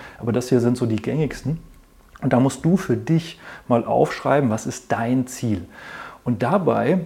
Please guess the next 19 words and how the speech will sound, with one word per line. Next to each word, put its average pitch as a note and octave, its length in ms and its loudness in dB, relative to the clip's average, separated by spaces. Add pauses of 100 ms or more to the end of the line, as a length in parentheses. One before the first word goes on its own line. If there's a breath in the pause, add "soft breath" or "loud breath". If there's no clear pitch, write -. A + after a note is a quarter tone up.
spielt E3 280 0
es - 100 -4
auch - 140 -8
keine D3 280 0
Rolle, C3 360 2
was A2+ 160 -4
sonst D#3 260 -2
hier A2+ 120 -2
jemand G#2 300 2
auf - 120 -10
YouTube B2 540 0
oder A2 160 -2
in A#2 80 -2
Podcasts A#2+ 720 -4
oder G#2+ 160 2
sonst A#2+ 340 0
irgendwo A2 340 -2
sagt. A2 420 -2 (180)
Denn D3+ 380 2